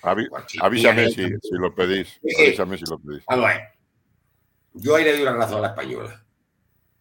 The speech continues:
Speaker 2: Si no juegan el Campeonato de España como territoriales, porque el problema que es que los clubes y los jugadores quieren jugar. Ese es el problema. Yo no sé por qué, qué es lo que pasa ahí. Ahora tienes que jugar. ¿Por qué no juegan, juegan a estas categorías?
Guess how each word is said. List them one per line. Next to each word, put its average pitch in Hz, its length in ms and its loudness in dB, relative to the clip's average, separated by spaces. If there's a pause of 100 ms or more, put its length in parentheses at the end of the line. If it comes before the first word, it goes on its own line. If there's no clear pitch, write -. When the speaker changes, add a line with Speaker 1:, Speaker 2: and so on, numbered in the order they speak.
(120)
Speaker 2:
Si 123 180 -2
no 160 140 2
juegan 139 320 0
el 104 80 -6
Campeonato 87 340 -6
de 80 60 -4
España 78 520 -8 (760)
como 104 280 -4
territoriales, 76 720 -6
porque - 220 -18
el - 80 -18
problema 120 280 -6
que 131 100 -4
es 120 60 -6
que 131 120 -2
los 107 200 -4
clubes 131 260 -2
y - 20 -2
los 98 100 -8
jugadores 90 400 -6
quieren 127 220 -4
jugar. 107 500 -8 (300)
Ese 98 100 -14
es 101 100 -8 (100)
el - 40 -12
problema. 113 420 -8 (480)
Yo - 120 -8
no 113 40 -2
sé 120 160 -2
por 110 280 -4
qué, 131 340 -2 (320)
qué 104 100 -8
es 107 60 -2
lo 107 80 -2
que 110 100 -4
pasa 113 300 -2
ahí. 131 260 -4 (640)
Ahora 123 220 -2
tienes 131 240 2
que 92 60 -6
jugar. 80 200 -8
¿Por 76 140 -14
qué 120 120 -4
no 139 160 -2
juegan, 90 360 -6
juegan 90 200 -6
a - 40 -4
estas 82 180 -10
categorías? 71 680 -6